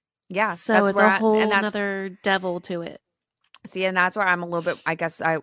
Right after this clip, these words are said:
Speaker 1: I would say more self-aware in the fact that, like, I'd like to think I'd, if the situation called for it, I'd be, like, on board with it. But at the same time, like, I don't know if
Speaker 2: I'd
Speaker 1: I
Speaker 2: almost
Speaker 1: could.
Speaker 2: feel like I, I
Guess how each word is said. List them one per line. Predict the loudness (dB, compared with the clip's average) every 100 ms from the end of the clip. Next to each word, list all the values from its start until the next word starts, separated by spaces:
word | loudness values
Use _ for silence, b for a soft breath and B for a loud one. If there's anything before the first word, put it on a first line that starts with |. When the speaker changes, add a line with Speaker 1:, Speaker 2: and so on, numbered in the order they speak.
| -4
Speaker 1:
I | -4
would | -4
say | -6
more | -6 -8
self-aware | -8 -10 -8 -4 0 0
in | -2
the |
fact | -4 -4 -4
that, | -4 -2
like, | -2 -4 _ _ _ _ _ _ _ _ _ _ _ _ _ _ _ _ _
I'd | 2 2
like | 0
to | -4
think | -6 -6 -8 -14 _ _ 0
I'd, | 0 -2 -18 _
if | -4 -4 -2
the | -2
situation | -2 -4 -2 0 0 -2
called | 0 0 2
for | 0
it, | 2
I'd | 0
be, | -2
like, | -8 -8 -6
on | -6 -4
board | -4 -6 -8
with | -6
it. | -4 -4 B B B B _ _ _ _ _ _ _ _ _ _ _ _ _ 0
But | 2
at | 4 2
the | -2
same | -4 -6 -6
time, | -4 -4 -4
like, | -8 -10 -16 _ _ _ _ _ _ _
I | -16
don't | -12 -2
know | 2
if | 4
Speaker 2:
I'd | 4
Speaker 1:
I | 0
Speaker 2:
almost | 0 0 0
Speaker 1:
could. | -2
Speaker 2:
feel | -4 -4
like | -4 -6
I, | -6 -4 -4 -6
I | -6 -4 -4 -4 -6